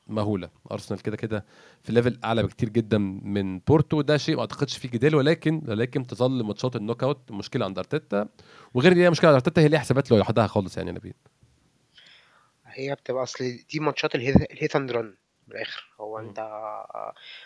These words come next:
Speaker 2: ممكن تبقى مسيطر بالطول وبالعرض، بس جون مقفول، مش عارف تجيب جوان، وكرة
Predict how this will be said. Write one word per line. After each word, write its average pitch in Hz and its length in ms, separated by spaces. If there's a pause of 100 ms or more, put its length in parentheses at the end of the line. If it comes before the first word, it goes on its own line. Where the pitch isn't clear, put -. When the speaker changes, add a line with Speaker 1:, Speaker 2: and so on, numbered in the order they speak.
(120)
Speaker 2:
ممكن 135 340
تبقى 113 240
مسيطر 147 440
بالطول 120 320
وبالعرض، 127 400 (300)
بس - 300 (400)
جون 120 720
مقفول، 143 420
مش 139 140
عارف 127 120
تجيب 127 280
جوان، 196 300 (240)
وكرة 123 1900